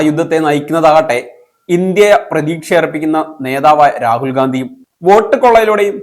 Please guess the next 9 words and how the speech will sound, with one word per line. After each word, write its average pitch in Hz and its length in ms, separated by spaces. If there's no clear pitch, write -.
പണാധിപത്യത്തിലൂടെയും 180 1160
ഇന്ത്യയുടെ 165 420
ആത്മാവിനെ 160 520
തച്ചുടച്ചുകൊണ്ടായിരുന്നു 156 960
ഇക്കഴിഞ്ഞ 160 420
നാളുകളത്രയും 151 720
ബി 127 120
ജെ 160 140
പിയുടെയും 151 320